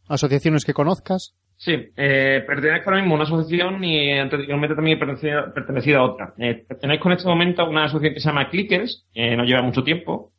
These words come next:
Speaker 2: más o menos del principio de año, final del año pasado, principio de este,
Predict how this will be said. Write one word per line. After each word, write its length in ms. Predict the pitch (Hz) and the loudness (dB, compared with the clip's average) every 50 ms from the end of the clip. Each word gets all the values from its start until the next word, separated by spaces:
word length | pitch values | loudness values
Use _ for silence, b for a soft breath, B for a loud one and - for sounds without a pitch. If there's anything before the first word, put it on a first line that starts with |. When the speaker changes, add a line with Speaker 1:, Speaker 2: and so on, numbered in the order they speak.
| _ _ - | _ _ -2
Speaker 2:
más 120 | 139 139 | 0 2
o 20 | 139 | 4
menos 180 | 143 139 135 | 4 4 4
del 120 | 131 135 - | 4 2 2
principio 400 | - 123 131 - 143 - - - | 0 -4 -6 -6 -8 -12 -8 -2
de 80 | 147 | -2
año, 300 | 165 185 160 143 139 135 | 0 0 0 -2 -2 -4
final 260 | - 135 139 147 151 147 | -4 -2 -2 -2 0 0
del 200 | 147 143 135 135 | -2 -2 -4 -4
año 160 | 135 135 - | -6 -6 -6
pasado, 260 | 135 - 151 139 - | -6 -4 -4 -4 -4
principio 280 | 127 123 131 110 123 135 | -6 -10 -8 -6 -6 -6
de 60 | 156 | -6
este, 280 | 151 - 165 165 - | -4 -6 -8 -8 -8